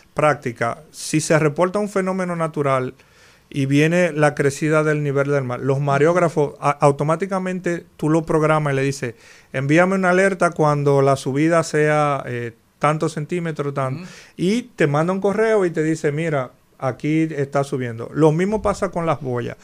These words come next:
Speaker 1: Las boyas, eh, usted las puede gestionar, es decir, cuando la ola pasen de X altura, eh, mándanos una alerta. Y eso puede servir, eh, para el tema de gestión de, de, de riesgo.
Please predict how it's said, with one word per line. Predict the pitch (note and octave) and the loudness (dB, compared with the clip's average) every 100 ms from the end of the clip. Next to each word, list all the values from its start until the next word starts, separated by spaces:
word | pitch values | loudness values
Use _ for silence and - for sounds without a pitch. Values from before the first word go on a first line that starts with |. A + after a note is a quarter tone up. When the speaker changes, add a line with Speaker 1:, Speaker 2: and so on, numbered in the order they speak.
| - - - | -20 -20 -8
Speaker 1:
Las | - C#3 | 0 0
boyas, | D3 G3+ A3 F#3 - - | 4 4 6 4 0 -4
eh, | C3+ C3+ - | -4 -4 -6
usted | C#3 D#3 | -4 0
las | E3 | 0
puede | D#3+ E3+ F3 | 0 0 0
gestionar, | F3+ F3 E3+ D#3 D3+ | 0 -4 -4 0 0
es | C3+ | -2
decir, | B2+ C3+ B2+ | -4 -6 -4
cuando | C#3+ C3 C3+ | -2 0 2
la | C3+ C3 | 2 4
ola | D#3 F#3 F3+ | 4 2 2
pasen | F3 E3+ F#3 F3 | 2 0 -2 -4
de | D#3+ D#3 F3+ F3 - - - | -2 0 -2 -6 -14 -18 -4
X | C#3+ D3 | -2 2
altura, | E3 D#3+ F#3+ G3 G3 - _ | 0 2 2 4 2 0 _
eh, | D#3 C#3 C3 C3 B2+ | -2 0 0 -4 -6
mándanos | C3 C#3+ D#3 D#3 D#3 | -4 -2 0 0 0
una | D3+ | 0
alerta. | C#3+ B2+ B2 A#2 - | 0 -2 -4 -4 -6
Y | E3+ A3 | -6 -2
eso | A3 G#3+ G3+ | 0 0 -4
puede | F#3+ F#3 | -4 -4
servir, | F#3 F3 E3 E3+ E3 - - - - | -2 -4 0 0 -2 -8 -20 -20 -16
eh, | - C#3 C#3 C3 | -4 0 2 2
para | D3 D3 | 2 2
el | C#3 | 2
tema | D#3 E3 | 0 2
de | E3 D#3+ D#3 D3 C#3+ B2+ A#2 | 4 4 6 6 4 2 -2
gestión | C3+ A#2+ D3 D3+ E3 E3+ D3 | -4 -2 0 0 0 -2 0
de, | C#3 C3 A#2+ A#2+ A#2+ | 0 2 -2 -4 -6
de, | B2 B2 | -4 -4
de | B2 A#2+ | -2 -2
riesgo. | C3+ B2+ A2+ A2 | 2 2 0 -10